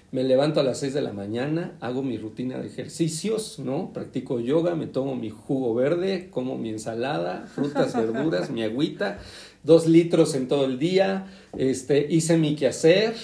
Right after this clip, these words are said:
Speaker 1: ya a las dos de la tarde está todo terminado, comí, a-, avancé todos mis pendientes y me puedo ir a las diez y media de la noche a la cama a dormir,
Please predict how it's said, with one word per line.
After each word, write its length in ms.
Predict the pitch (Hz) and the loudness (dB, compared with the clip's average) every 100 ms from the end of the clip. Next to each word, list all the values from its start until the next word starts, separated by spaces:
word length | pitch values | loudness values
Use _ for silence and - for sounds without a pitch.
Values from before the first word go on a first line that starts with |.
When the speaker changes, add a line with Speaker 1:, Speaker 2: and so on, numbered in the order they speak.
| - - | -16 -8
Speaker 1:
ya 180 | 127 143 | 0 4
a 20 | |
las 200 | 160 135 | 4 2
dos 180 | 139 151 | 2 2
de 60 | 151 | 2
la 180 | 139 - | 0 2
tarde 220 | 135 139 | 0 0
está 220 | 131 139 | -2 -4
todo 160 | - 135 | -2 -4
terminado, 840 | 120 110 113 120 165 185 202 196 | -4 -4 -4 -2 -2 -2 -2 -4
comí, 500 | - 123 160 220 - - - - - | -6 -2 0 -2 -8 -18 -20 -12 -2
a-, 320 | 143 - 139 | 2 4 4
avancé 360 | 135 143 143 | 4 4 0
todos 260 | 170 190 180 | 0 0 0
mis 200 | 175 156 | 2 0
pendientes 840 | - 131 139 170 185 202 226 220 - - - | 2 0 4 4 4 4 4 2 -10 -20 -6
y 80 | - | 4
me 120 | 147 143 | 6 6
puedo 320 | 175 190 196 | 8 8 8
ir 180 | 190 196 | 6 6
a 60 | |
las 220 | 175 143 131 | 6 6 6
diez 260 | 170 165 | 6 6
y 40 | 165 | 4
media 260 | 160 165 | 6 6
de 100 | 147 | 6
la 100 | 131 | 2
noche 280 | 123 156 156 | 0 0 2
a 60 | 160 | 4
la 180 | 139 - | 4 4
cama 440 | 151 180 208 - | 4 4 -2 -2
a 120 | 127 127 | 2 4
dormir, 520 | 127 127 147 180 | 6 4 4 4